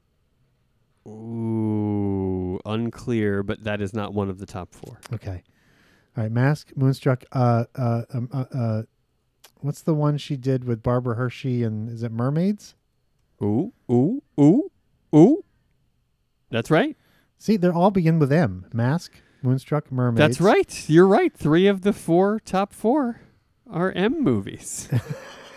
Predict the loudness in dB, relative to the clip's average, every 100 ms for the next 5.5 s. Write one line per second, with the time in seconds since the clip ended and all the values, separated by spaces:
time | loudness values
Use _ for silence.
0 | -6 -6 -4 -10 -10 -14 -12 -12 -14 -20
1 | _ _ _ _ -18 -12 -12 -10 -2 0
2 | 0 -2 -6 -4 -6 -8 0 2 2 0
3 | _ -2 2 2 2 2 0 -2 -4 -8
4 | _ -12 -10 -10 -4 -2 0 0 0 0
5 | 0 -2 -2 -2 -6